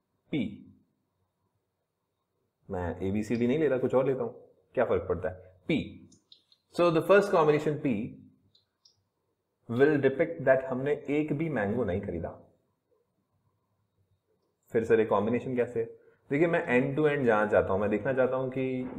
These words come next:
ये कहाँ तक extend करता है। अगर मैं एक भी mango नहीं खरीदूँ तो apple कितने खरीद पाऊंगा? आप सोचिए, थर्टी रुपीज है, एक apple आता है दो रुपए का, तीस रुपए खर्च करने, दो दो करके मैं खर्च करूंगा, कितने apples खरीदूंगा?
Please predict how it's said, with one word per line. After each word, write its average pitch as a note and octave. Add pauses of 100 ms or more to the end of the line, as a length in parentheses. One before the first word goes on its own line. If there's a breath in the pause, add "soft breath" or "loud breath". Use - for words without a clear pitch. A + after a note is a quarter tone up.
ये A2
कहाँ B2
तक A#2
extend F#2
करता F#2
है। G2+
अगर A2+
मैं B2
एक C3+
भी D#3
mango B2+
नहीं B2+
खरीदूँ B2+
तो D3+
apple C3+
कितने A#2+
खरीद F#2+
पाऊंगा? E2 (640)
आप B2+
सोचिए, C3+
थर्टी C3
रुपीज F#2+
है, D2 (720)
एक C#3
apple B2+
आता A#2
है A#2
दो A#2+
रुपए E2
का, - (1200)
तीस F#3+
रुपए C3+
खर्च G#2
करने, B2
दो C3
दो B2
करके A#2+
मैं B2
खर्च G#2+
करूंगा, F#2 (140)
कितने C#3+
apples B2
खरीदूंगा? B2